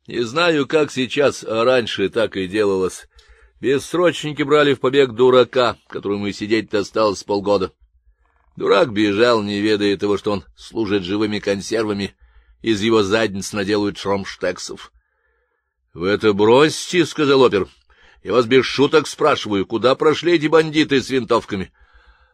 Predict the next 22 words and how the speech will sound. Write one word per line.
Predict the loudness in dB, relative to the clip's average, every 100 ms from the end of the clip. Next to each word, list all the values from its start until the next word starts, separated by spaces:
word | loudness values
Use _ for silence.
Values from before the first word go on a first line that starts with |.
| _ -12
«А | -4
вам | 0 0 -2
что | -8 -4 -2 0
надо, | 0 0 2 2 0
они | -6 -4 -4 -6
сами | -8 -4 -4 -2 -4
или | -4
их | -4 -6
винтовки?» | -8 -6 -4 -4 -6 -14 _ _ _ _ _
«Лучше | -8 -8 -4
бы | -4
и |
то, | 2 4
и | 4
другое». | 2 2 4 4 0 _ _ _ _ _ _ _ _ _ -20 -20 _ _
Опер | 0 4 4 4 2
раскурил | 2 -2 0 -2 0
папиросу. | -2 -6 -4 0 -2 -2 -12 -20 _ _ _ _ _ _ _ _
Ипостасиев | -8 0 0 0 0 0 0 -2
заинтересовался | -2 -6 -4 -6 -4 0 2 0 -2 -8 -10 _ _
спичечным | -20 -10 -8 -8 -8 -8
коробком, | -2 0 0 0 0 0